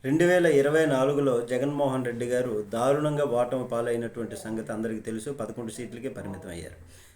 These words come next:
అసలు జగన్ వెంట జనమే లేకుండా అయిపోయారా? మరి జగన్ సభలు పెడితే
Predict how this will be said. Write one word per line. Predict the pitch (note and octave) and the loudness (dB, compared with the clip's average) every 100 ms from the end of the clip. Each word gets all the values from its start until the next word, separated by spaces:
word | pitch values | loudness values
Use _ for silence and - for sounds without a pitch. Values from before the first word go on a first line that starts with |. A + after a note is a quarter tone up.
| - | -6
అసలు | C3+ E3+ | -2 0
జగన్ | C3 A#2+ B2+ F3 | 0 0 0 2
వెంట | E3 D#3+ D#3+ | 2 2 0
జనమే | A#2+ B2 D3 D#3+ | 0 0 2 2
లేకుండా | C#3 C3+ C3+ C#3 B2+ | 2 2 2 0 0
అయిపోయారా? | A#2+ C3 B2 A#2+ A2+ A2+ | -2 -2 0 0 -2 -4
మరి | A#2 A#2+ | -4 -4
జగన్ | G#2+ A#2+ D#3+ | -4 -2 -2
సభలు | D#3+ D3 D#3 D#3+ | 0 0 0 0
పెడితే | C#3 - B2+ A#2 - | 0 0 -2 -2 -6